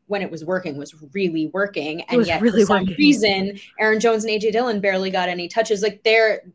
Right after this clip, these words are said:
Speaker 1: some, somehow they got away from it. And I do think part of that is probably on Matt LaFleur, but part of that is, like you said, on Aaron Rodgers. He was holding the ball for a long time. He was scrambling.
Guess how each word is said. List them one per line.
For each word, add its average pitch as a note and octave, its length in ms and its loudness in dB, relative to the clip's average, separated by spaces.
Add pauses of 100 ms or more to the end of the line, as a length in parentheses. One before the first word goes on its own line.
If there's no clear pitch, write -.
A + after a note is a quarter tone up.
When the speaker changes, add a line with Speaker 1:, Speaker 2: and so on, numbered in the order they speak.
(100)
Speaker 1:
some, C#4 540 0
somehow D4 680 0
they A3+ 140 -2
got G3 180 0
away D#3+ 480 -2
from C#3+ 320 -8
it. G2+ 200 -12
And F#3+ 120 -6
I G3 80 -4
do G#3+ 320 -6
think G3 380 -6 (300)
part F3 200 -2
of E3+ 60 -6
that F3 180 -2
is F#3 300 -8
probably E3 420 -6
on G3+ 100 -6
Matt G3 220 -6
LaFleur, F3 260 -4
but A#3+ 160 -4
part F#4+ 220 2
of F#4 80 -4
that F4+ 200 -2
is, A#3+ 280 2
like A#3+ 160 -4
you B3 60 -8
said, A#3+ 280 0
on G#3 160 -4
Aaron G#3+ 220 -4
Rodgers. G#3+ 280 -4
He G3+ 100 -12
was F#3+ 100 -10
holding G3+ 400 -6
the A3+ 40 -4
ball F#3 520 0 (240)
for F3+ 80 -10
a F3 60 -6
long F#3 340 -4
time. F3 420 -6
He F#3 140 -8
was D#3+ 160 -10
scrambling. F#3+ 1000 -4